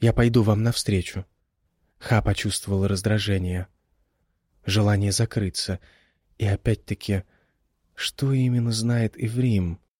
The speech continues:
Вам требуется существо, которое долго живёт, обитает среди себе подобных, растит своё потомство и способно передавать информацию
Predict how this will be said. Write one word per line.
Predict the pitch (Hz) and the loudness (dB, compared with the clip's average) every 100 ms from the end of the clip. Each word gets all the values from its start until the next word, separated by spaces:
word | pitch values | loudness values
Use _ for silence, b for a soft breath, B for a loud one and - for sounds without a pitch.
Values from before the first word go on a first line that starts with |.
| _ _ _ _ _ _ _ _ _ _ _ _ | _ _ _ _ _ _ _ _ _ _ _ _
Вам | - 123 170 156 | 0 4 6 6
требуется | 156 156 143 143 131 - | 6 6 8 6 4 0
существо, | 127 - - 123 - 135 151 156 107 B B | 0 -2 -2 -2 -4 0 4 4 2 B B
которое | - 107 117 113 110 | 0 2 4 4 4
долго | 110 127 117 117 | 4 2 2 0
живёт, | 117 131 135 98 87 - b | 2 2 4 2 0 -8 b
обитает | 101 101 113 117 110 | 0 2 4 4 4
среди | - 107 104 110 | 2 0 0 0
себе | - 104 107 | -2 0 -2
подобных, | - 123 139 117 92 87 - _ b b | 0 0 2 2 2 -4 -6 _ b b
растит | 107 101 - - 107 | 0 0 2 0 -2
своё | - 98 92 | 0 0 0
потомство | 92 90 117 123 127 - 104 b b | -2 -2 0 0 -2 0 -2 b b
и | 98 | -6
способно | - 98 - 113 110 104 | -2 -2 2 2 2 0
передавать | 101 101 95 98 107 107 - | -2 -2 -2 0 0 -2 -4
информацию | 92 92 95 104 120 - - 98 | -8 -6 -4 -2 -2 -4 -2 -4